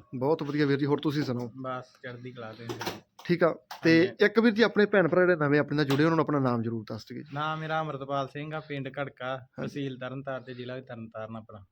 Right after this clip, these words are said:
Speaker 1: ਬਿਲਕੁਲ।
Speaker 2: ਹਾਂਜੀ, ਹਾਂਜੀ।
Speaker 1: ਤੇ ਅੰਮ੍ਰਿਤ ਬਾਈ, ਅੱਜ ਪਸ਼ੂ ਘੱਟੋ ਘੱਟ ਚਾਰ ਵੈੜਾਂ ਤੇ ਇੱਕ ਮੱਝ ਤੇ ਇੱਕ
Speaker 2: ਹਾਂਜੀ,
Speaker 1: ਮਾਲੀ ਆ।
Speaker 2: ਹਾਂਜੀ, ਹਾਂਜੀ।
Speaker 1: ਠੀਕ ਆ ਜੀ।
Speaker 2: ਹਾਂਜੀ, ਹਾਂਜੀ।
Speaker 1: ਤੇ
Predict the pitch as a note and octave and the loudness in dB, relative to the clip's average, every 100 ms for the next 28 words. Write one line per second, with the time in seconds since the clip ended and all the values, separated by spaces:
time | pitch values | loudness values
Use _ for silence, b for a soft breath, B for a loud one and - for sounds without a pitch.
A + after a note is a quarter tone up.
0 | _ B2+ C3 C3 A#2+ - B2 - A#2+ A2+ | _ -12 -4 -2 -2 -10 -12 -18 -14 -12
1 | G#2+ G#2 D3 D3 - - - D#3+ F3 F3+ | -14 -6 0 0 -2 -4 2 2 4 6
2 | F#3+ G3 F3+ E3 C#3+ F3+ E3 D3 F3+ F3+ | 8 8 8 6 6 4 4 4 4 2
3 | E3+ D#3+ E3 E3 C#3+ C#3+ C3+ C#3+ D#3+ D#3+ | 2 2 2 4 6 6 6 6 4 4
4 | E3 D3+ E3 D3 D3 D3+ F3 F3+ D#3+ A#2+ | 2 2 2 4 4 4 0 4 4 6
5 | A#2+ A#2 A#2 B2+ B2 B2 A2+ A2+ - D#3 | 2 0 -6 -12 -10 -12 -12 -16 -4 2
6 | E3 D3+ C3+ - B2+ A#2+ A2+ A2+ - C#3+ | 4 4 -2 -10 -12 -12 -14 -16 0 2
7 | D3 | 2